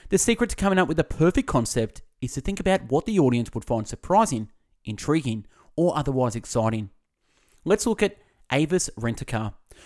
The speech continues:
which has always struggled in the shadow of Hertz, the world's number one car rental service. With this competition in mind, Avis came up with a great concept for an ad campaign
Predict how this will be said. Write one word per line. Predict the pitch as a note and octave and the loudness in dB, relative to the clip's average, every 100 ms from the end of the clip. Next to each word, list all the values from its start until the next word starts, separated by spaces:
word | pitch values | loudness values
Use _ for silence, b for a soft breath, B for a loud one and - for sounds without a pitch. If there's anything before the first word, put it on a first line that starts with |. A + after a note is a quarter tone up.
| B B | B B
which | A3+ | -4
has | G#3+ | -2
always | F#3+ G#3 A#3+ | 0 2 0
struggled | - D#3+ C#3+ D#3 | 2 4 4 2
in | F3+ | -2
the | |
shadow | - - B2 B2 | 2 4 6 2
of | A2+ | -2
Hertz, | - C3+ C3+ - - b b | -2 0 0 -4 -10 b b
the | A2+ | -6
world's | G#2+ C#3 E3 D3+ | 2 2 2 0
number | F3 F#3+ | 0 2
one | B2+ A#2 - _ - | 0 -2 -6 _ -10
car | B2+ A#2 | -4 -2
rental | A#2 G#2+ A2+ | -2 -4 -6
service. | - A#2+ A#2 A2 - - _ _ _ b b b | -2 -2 -2 -6 -8 -12 _ _ _ b b b
With | F3 G#3+ | -2 0
this | G3+ | 2
competition | G#3+ G#3 G#3 F#3 - | 2 2 2 0 2
in | B2+ | 4
mind, | A#2 F3 B2+ A2+ - - | 4 4 2 -2 -8 -2
Avis | C3 F#3 | 0 0
came | - G#3+ F3 | 0 0 2
up | A2+ | 0
with | A2+ | -2
a | |
great | G#2+ B2+ F3 | 2 2 2
concept | - F3 - A#2+ - - | 0 -2 0 0 -2 -6
for | - A2 | -4 -2
an | G#2+ | -2
ad | C#3+ D#3+ | -2 -2
campaign | A3 G#3+ C3+ A2 G#2 | -2 -2 0 -2 -4